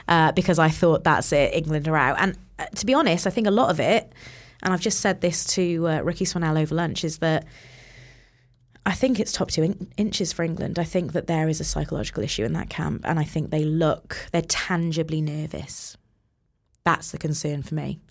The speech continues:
They were tangibly nervous going into a, a, a game against a side that they should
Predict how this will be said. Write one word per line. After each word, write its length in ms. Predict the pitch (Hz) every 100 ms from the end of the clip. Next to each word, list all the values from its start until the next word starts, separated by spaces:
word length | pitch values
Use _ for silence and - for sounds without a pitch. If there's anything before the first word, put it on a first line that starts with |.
| _ _ - -
They 100 | -
were 80 | 160
tangibly 600 | 156 - 185 175 165 170
nervous 380 | 160 160 151 147
going 240 | 165 160 160
into 280 | 156 -
a, 160 | 156 - -
a, 100 | - - _ -
a 40 | 160
game 280 | 160 156 156
against 280 | 156 -
a 40 | 156
side 300 | - 165 156
that 120 | -
they 140 | 151
should 340 | 151 - 151